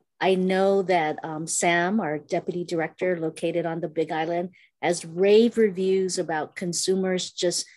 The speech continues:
really, really appreciating the one-on-one service that you provide them.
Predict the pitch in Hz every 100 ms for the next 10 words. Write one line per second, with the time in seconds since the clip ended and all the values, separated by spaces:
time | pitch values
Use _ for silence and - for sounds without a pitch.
0 | _ _ _ _ 175 226 240 233 190 190
1 | 196 185 - - - 202 - 190 175 165
2 | 156 160 160 156 165 175 180 175 170 170
3 | - - 156 160 175 180 190 190 190 214
4 | 185 185 208 214 220 247